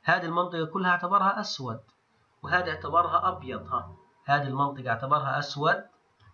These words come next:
في اللون الواحد بت، وهذه عشانها أفتح راح اعتبرها أبيض. لكن لما جيت للأربعة بت، الأربعة بت، هذه المنطقة أعطاها أسود، وهذه المنطقة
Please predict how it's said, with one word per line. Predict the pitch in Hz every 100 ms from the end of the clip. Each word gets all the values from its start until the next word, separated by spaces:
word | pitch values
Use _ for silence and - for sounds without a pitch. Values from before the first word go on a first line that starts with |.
| _ _ _
في | -
اللون | 139 156 151 117
الواحد | 117 127 147 147 131
بت، | 135 202 - _ _ - - _ -
وهذه | 196 226 214
عشانها | 208 233 214 233
أفتح | 233 - 233 - - - - - 165
راح | 180 180
اعتبرها | 165 147 170 175 175 175
أبيض. | 127 110 - - _ _ _ _ _ _ _ _ -
لكن | 147 160
لما | 175 175
جيت | 220 269
للأربعة | 254 262 240 214 196
بت، | 196 208 - - _ _ _ - - - - - _ _ -
الأربعة | 160 180 160 156
بت، | 156 160 - -
هذه | 226 262
المنطقة | 233 202 208 208 214 233 -
أعطاها | 165 208 269 208 170
أسود، | 151 135 120 131
وهذه | 180 220
المنطقة | 190 185 180 180 170